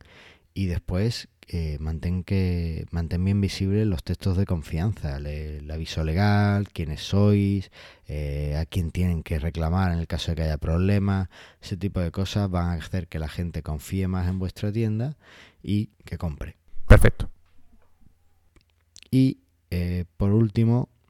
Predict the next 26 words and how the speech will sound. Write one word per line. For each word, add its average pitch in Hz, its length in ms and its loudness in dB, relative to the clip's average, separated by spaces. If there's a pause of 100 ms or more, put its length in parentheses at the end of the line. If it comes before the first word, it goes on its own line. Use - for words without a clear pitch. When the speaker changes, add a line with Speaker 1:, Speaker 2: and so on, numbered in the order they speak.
(140)
Speaker 1:
eh, 87 320 -2
¿qué 107 100 2
pasa 107 380 0
si - 220 -4
un 104 120 -2
cliente, 117 720 0
además 92 420 0
de 101 200 0
la 101 140 0
oferta 98 420 -4
de 82 160 -4
Black 90 240 -4
Friday, 113 480 0
quiere 95 260 -4
comprar 98 460 -2
otra 95 240 -4
cosa 104 340 -4
que 101 80 -2
sabe 90 260 -4
que 87 120 -6
tú 98 160 -4
vendes, 104 400 -2
pero 82 280 -4
no 76 140 -6
la 76 80 -6
encuentra? 92 560 -6